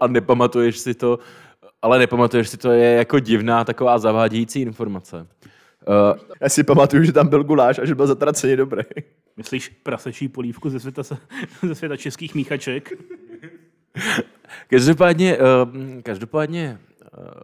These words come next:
Speaker 1: je dost možný, že tohleto je poslední semestrální podcast.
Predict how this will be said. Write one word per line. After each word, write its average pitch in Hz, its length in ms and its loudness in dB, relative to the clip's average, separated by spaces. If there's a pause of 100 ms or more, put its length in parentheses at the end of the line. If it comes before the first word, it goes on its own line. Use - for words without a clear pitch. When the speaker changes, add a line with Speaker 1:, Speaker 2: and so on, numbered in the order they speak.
(360)
Speaker 1:
je 101 280 -10
dost 139 260 -8
možný, 90 420 -10 (580)
že 98 200 -4
tohleto 117 920 -2
je 120 420 -2
poslední 110 720 -6
semestrální 110 760 -8
podcast. - 760 -16